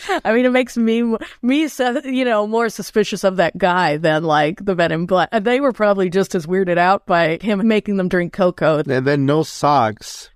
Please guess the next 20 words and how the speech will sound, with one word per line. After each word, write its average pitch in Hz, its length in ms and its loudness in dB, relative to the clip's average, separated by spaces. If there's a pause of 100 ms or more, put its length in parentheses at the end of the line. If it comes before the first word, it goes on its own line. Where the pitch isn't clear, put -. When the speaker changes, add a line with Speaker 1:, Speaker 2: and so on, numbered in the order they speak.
Speaker 1:
Yeah, 180 160 4
the 208 80 -2
no 285 180 4
socks 220 400 -2
is 190 140 -6
pretty 196 240 2
weird 175 240 2
with 160 140 0
the 160 100 -2
suit 165 360 0 (220)
thing. - 460 -4
'Cause, 208 180 -4
like, 233 240 0
if 247 140 -2
you 302 100 -2
were 262 140 0
real 226 220 0
F 190 200 -2
B 185 180 -2
I, 160 360 0